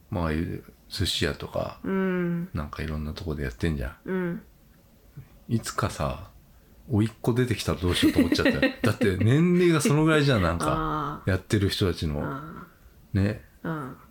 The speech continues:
Speaker 1: いつかなんか自分の甥っ子とかが、
Speaker 2: うん。
Speaker 1: なんか、粉、粉茶、ボーとかやってるのが出てきたりとか。
Speaker 2: <laughs> 粉茶？
Speaker 1: 粉茶あったのよ。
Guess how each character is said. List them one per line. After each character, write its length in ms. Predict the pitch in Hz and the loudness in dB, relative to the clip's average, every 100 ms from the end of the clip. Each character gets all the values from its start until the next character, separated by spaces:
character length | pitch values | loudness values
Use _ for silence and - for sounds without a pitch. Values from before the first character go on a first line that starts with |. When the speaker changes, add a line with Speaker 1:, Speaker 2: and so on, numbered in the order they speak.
| - | -10
Speaker 1:
い 40 | 110 | -8
つ 220 | - - | -6 -2
か 160 | - 92 | 0 0
な 240 | 87 87 | 0 0
ん 60 | 87 | 0
か 80 | |
自 180 | 92 92 | -2 0
分 300 | 92 104 101 | 2 2 4
の 160 | 101 98 | 4 4
甥 100 | 101 | 2
っ 40 | |
子 140 | 101 101 | 0 0
と 140 | 107 | 0
か 540 | 82 73 78 71 65 - | 0 -2 -2 -2 -4 -4
が、 0 | |
Speaker 2:
う 100 | 170 | -6
ん。 180 | 151 - - _ - _ - - - - - - - - - - - - | -6 -12 -18 _ -20 _ -20 -20 -20 -20 -20 -20 -20 -20 -20 -20 -20 -8
Speaker 1:
な 100 | 90 | -6
ん 80 | 69 | -6
か、 140 | - - - _ - - - | -10 -16 -20 _ -20 -20 -12
粉、 160 | - 92 87 82 - | -2 2 2 0 -4
粉 280 | - 87 82 | -2 0 0
茶、 260 | - 67 - - | -2 -4 -6 -2
ボ 120 | - 139 | 2 4
ー 340 | - 226 - | 6 6 6
と 80 | - | 0
か 100 | - | 0
や 100 | 92 | 2
っ 80 | - | 2
て 80 | |
る 140 | 101 87 | 2 0
の 100 | 80 | 0
が 80 | 78 | 2
出 160 | - | 0
て 100 | 92 | 2
き 120 | 92 208 | 2 2
た 80 | 78 | -2
り 80 | |
と 100 | 78 | -4
か。 320 | - 73 67 - | -4 -2 -2 -4
Speaker 2:
<laughs> 680 | - - - - - - - | -16 -20 -20 -20 -20 -20 -20
粉 160 | - 165 | -8 -6
茶？ 280 | 226 - - - - - - - - - - - - | -6 -8 -16 -16 -18 -20 -20 -20 -20 -20 -20 -20 -20
Speaker 1:
粉 260 | - 110 123 | -2 2 2
茶 160 | 123 92 | 2 0
あ 40 | |
っ 80 | - | 0
た 120 | 82 | -4
の 80 | |
よ。 80 | 57 | -4